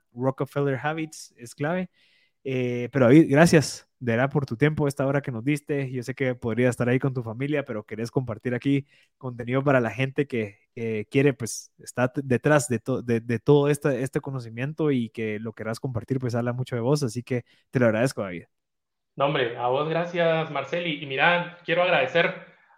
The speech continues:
Speaker 2: a, de verdad, a todo el equipo de, de H P C, porque muy fácil venir aquí y decir esto
Speaker 1: Sí.
Speaker 2: de David Barrios, pero no es todo lo que estamos haciendo, vos, es, es el equipo de, de H P C, más de quinientas personas,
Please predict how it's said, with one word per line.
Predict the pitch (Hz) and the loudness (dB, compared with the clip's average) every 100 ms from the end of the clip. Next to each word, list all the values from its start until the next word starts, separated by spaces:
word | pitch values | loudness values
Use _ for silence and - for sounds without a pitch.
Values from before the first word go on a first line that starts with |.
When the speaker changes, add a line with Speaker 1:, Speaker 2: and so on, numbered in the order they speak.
| - | -2
Speaker 2:
a, | 131 127 - | 0 -2 -8
de | 127 | -4
verdad, | 127 127 160 165 | 0 4 4 2
a | - | 0
todo | 160 | 0
el | 170 | 0
equipo | - 175 175 143 | -2 -8 -6 -6
de, | 127 120 120 | -4 -6 -8
de | 123 123 | -10 -8
H | 139 165 | -8 -8
P | 151 | -10
C, | 156 175 175 | -4 -4 -4
porque | 143 - 135 127 - _ - | -10 -6 -4 -4 -8 _ -10
muy | 160 170 | -6 0
fácil | 196 190 180 | 0 0 -2
venir | 143 175 | -2 0
aquí | 175 190 | -2 -2
y | 202 | -4
decir | 165 160 170 | -2 -2 -2
esto | 175 170 175 165 156 | -2 -4 -4 -2 2
Speaker 1:
Sí. | 147 | 2
Speaker 2:
de | |
David | 139 135 131 175 | 0 -2 -4 0
Barrios, | 175 180 165 - | 2 2 0 -6
pero | 151 139 | -6 -4
no | 143 175 | -2 0
es | 170 - - _ _ _ _ | -2 -8 -20 _ _ _ _
todo | 185 202 | 2 4
lo | 190 170 | 2 0
que | 143 | -4
estamos | 131 131 151 170 | -6 -4 -4 -6
haciendo, | 139 180 175 147 | -6 -6 -4 -4
vos, | 147 | -4
es, | 160 160 - - - | -6 -10 -14 -20 -20
es | - 147 170 | -12 -10 -8
el | |
equipo | 147 - 170 175 170 | -10 -10 -10 -4 -4
de, | 139 123 120 | -4 -6 -6
de | 123 | -6
H | 135 - | -6 -8
P | 156 | -10
C, | 170 175 | -6 -4
más | 156 151 | -4 -6
de | 156 | -8
quinientas | 156 131 131 156 151 | -8 -8 -8 -8 -10
personas, | - 117 147 165 160 | -12 -10 -6 -6 -6